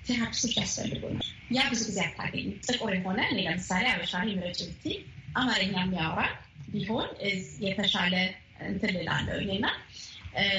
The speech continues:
ያ ነገር ትልቅ ችግር ነው ብዙ ጊዜ ለብዙ ሰዎቻችን ማለት ነው። እና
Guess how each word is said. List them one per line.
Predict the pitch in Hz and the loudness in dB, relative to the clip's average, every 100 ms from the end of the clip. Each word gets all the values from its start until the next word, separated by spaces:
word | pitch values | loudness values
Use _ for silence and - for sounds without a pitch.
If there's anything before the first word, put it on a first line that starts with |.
| 185 185 160 156 120 - 247 | 4 2 2 0 -2 -2 0
ያ | 285 269 | 2 4
ነገር | 247 254 320 294 - - - | 4 2 0 -2 -4 -14 -8
ትልቅ | - 254 269 - - - - - | -2 0 0 -2 -6 -16 -14 -2
ችግር | 226 233 214 | 0 2 0
ነው | 165 | 0
ብዙ | 185 202 185 | -2 -2 -2
ጊዜ | 180 180 | -2 0
ለብዙ | 185 185 190 185 | 0 0 2 2
ሰዎቻችን | - 180 185 190 - - - 285 | 2 0 0 -2 -2 -2 2 2
ማለት | - - - - | 2 -2 -6 -8
ነው። | - | -6
እና | 185 | -2